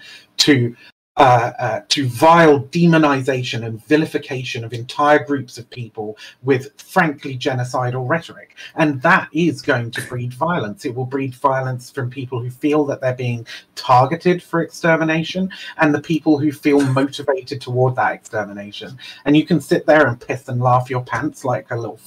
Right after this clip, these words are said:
fucking baby, right? But this is what's happening with fucking senators in, in the United States government, where they're talking about people as if they're, as,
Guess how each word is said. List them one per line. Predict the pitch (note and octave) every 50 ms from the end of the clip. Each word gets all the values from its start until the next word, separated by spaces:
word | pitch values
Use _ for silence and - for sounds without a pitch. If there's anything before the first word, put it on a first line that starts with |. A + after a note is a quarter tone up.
| - _ _
fucking | C3+ A#2+ - - A#2+ A#2+
baby, | A#2+ A#2+ G#2+ A2+ A#2+ B2+ D3 F#3 F#3+ - - - - - _
right? | - D#3+ E3+ G3+ - - - - - - - _
But | F3+ E3+ E3 - - - - - - - _ _ _ _ _ _ _
this | F3 F3+ F3 - G#3
is | F#3+ D3+ C#3
what's | E3+ F3 - -
happening | - - D#3+ - - - D3 C#3 C3+ C3 B2 - - _
with | C3+ C3 B2 - - - -
fucking | - E3+ D#3+ - - C#3+ B2+ B2
senators | B2 - - - E3+ D#3 D#3+ D3+ C#3+ - D3+ C3+ B2 B2+ - _
in, | D3 D#3 D#3 D3+ D3 D3 -
in | D#3+ E3+ E3 D#3+
the | D#3+
United | D3+ D3 C#3+ C#3+ C#3+ C#3 C3 - B2+ B2+
States | - - - C#3 B2 B2 - - B2 - -
government, | C3 C3+ B2+ A#2+ F2+ F#2 F#2+ F#2+ F#2+ - - _ _ _
where | C#3 C3+ B2+
they're | B2 C3 B2 -
talking | - D3 C3+ B2 B2+ - C3+ A#2+
about | A#2+ B2 A#2+ A#2+ A2+ - -
people | - C#3 A#2+ A#2+ - B2+ A2+ A2 - -
as | A#2 A#2 B2+
if | B2 B2 -
they're, | - C3 A#2+ A#2+ - C3+
as, | C3 B2+ B2